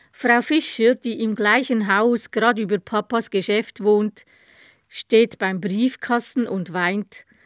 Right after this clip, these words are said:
als Marie von der Schule heimkommt.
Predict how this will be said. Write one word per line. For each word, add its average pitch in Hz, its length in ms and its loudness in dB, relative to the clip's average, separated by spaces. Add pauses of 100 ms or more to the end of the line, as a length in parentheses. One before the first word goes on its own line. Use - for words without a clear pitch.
(140)
als 220 240 -4
Marie 208 400 0
von 190 180 -4
der 185 120 -2
Schule 208 440 -2
heimkommt. 170 800 -8